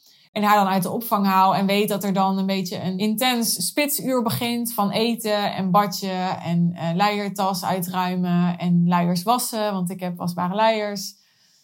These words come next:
Eh, dus dan is het fijn als ik dan niet ook nog eens moet koken. Dus ik ben ook wel heel bewust in hoe ik met mijn tijd omga.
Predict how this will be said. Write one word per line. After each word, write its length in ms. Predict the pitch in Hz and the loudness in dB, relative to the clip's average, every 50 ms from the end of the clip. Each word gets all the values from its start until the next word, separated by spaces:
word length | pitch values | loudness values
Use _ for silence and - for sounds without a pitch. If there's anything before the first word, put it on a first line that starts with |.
| _ _ _ _ _ | _ _ _ _ _
Eh, 340 | - 202 196 190 185 185 185 185 | -6 -4 -2 -2 -2 -2 -2 0
dus 140 | 175 202 202 | 2 2 4
dan 160 | 226 254 247 | 4 4 4
is 80 | 254 233 | 4 0
het 120 | 240 233 | 0 2
fijn 240 | - 262 240 262 262 | 6 6 6 6 6
als 120 | 262 233 | 2 0
ik 100 | 240 214 | 0 2
dan 160 | 208 226 226 226 | 4 4 4 4
niet 180 | 233 226 226 | 2 -2 0
ook 200 | 143 220 233 214 | 0 0 0 0
nog 260 | 208 208 208 - - | 0 -2 -4 -4 -4
eens 200 | 214 190 175 - | -4 -4 -4 -4
moet 220 | - 190 185 175 175 | -4 -2 -2 -4 -4
koken. 640 | - 208 196 196 196 190 175 - - 180 175 175 - _ _ | -2 -2 0 0 0 -2 -4 -6 -6 -6 -6 -6 -10 _ _
Dus 160 | - - 208 196 | -8 -6 -4 -2
ik 120 | 220 196 | 0 2
ben 220 | 240 240 247 233 | 2 2 4 4
ook 100 | 240 285 | 2 2
wel 440 | 262 277 269 262 262 262 254 240 - | 4 6 8 8 8 8 6 4 0
heel 280 | - - 226 240 254 247 | -2 -2 -2 0 0 2
bewust 520 | 214 226 202 202 240 269 - - - - | 2 2 2 2 2 0 0 -4 -6 -8
in 220 | - - 233 233 220 | -8 -6 -4 -2 -2
hoe 140 | 220 220 | -2 -2
ik 60 | 214 214 | -2 -2
met 160 | 208 208 202 | -2 0 2
mijn 140 | 196 190 175 | 0 0 2
tijd 280 | 208 208 226 269 277 | 4 4 4 4 2
omga. 640 | - 302 294 277 - - 294 294 311 330 330 320 | 0 -2 -2 -2 -2 0 0 2 2 0 -2 -6